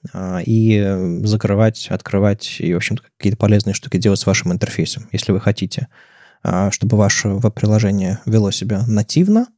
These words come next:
на платформах. А, м, хорошо бы не просто давать им кнопочку закрытия с крестиком,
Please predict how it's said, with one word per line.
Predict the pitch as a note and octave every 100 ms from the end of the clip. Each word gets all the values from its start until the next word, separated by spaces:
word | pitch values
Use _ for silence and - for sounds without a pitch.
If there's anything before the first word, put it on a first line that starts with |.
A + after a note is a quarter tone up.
| _
на | -
платформах. | C#3+ D3 - D3+ C#3 B2+ -
А, | -
м, | G2 G2 G2+ - - B2 B2
хорошо | - G#2+ G#2+ D3
бы | C3 A#2
не | A2
просто | G#2+ D#3+ B2
давать | A2+ G2+
им | G#2
кнопочку | - G#2 - -
закрытия | G2+ G#2 G2+ - F#2 -
с | -
крестиком, | G#2+ F#2+ - - B2